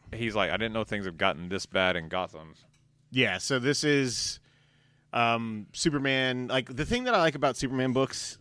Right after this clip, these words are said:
Speaker 2: and, like, that you don't see in a lot of other comics, at least in the stuff that I've read, is, like, they show him more often doing, like, some of the small stuff,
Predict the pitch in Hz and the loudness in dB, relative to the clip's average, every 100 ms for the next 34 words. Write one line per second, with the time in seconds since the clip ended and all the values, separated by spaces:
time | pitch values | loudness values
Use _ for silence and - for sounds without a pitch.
0 | - 113 110 98 110 110 117 123 117 - | -12 -8 -6 -6 -4 -4 -6 -6 -8 -8
1 | 120 123 120 120 117 120 120 127 117 110 | -6 -4 0 0 2 2 0 0 0 0
2 | 104 104 - - 110 104 101 - 104 95 | -2 -8 -12 -14 -10 -6 -4 -2 -4 -2
3 | 104 107 117 113 104 98 - - - - | -2 0 0 -2 -4 -6 -8 -14 -20 -20
4 | - _ 139 143 - 175 180 170 170 165 | -20 _ 0 2 4 4 6 4 2 -2
5 | 151 120 123 135 143 120 131 - 139 120 | -8 -10 -4 0 2 6 6 4 2 2
6 | 127 123 117 - 120 101 110 104 113 - | 2 2 -2 -2 -4 -4 -4 -4 -4 -2
7 | 131 127 - | -2 -4 -12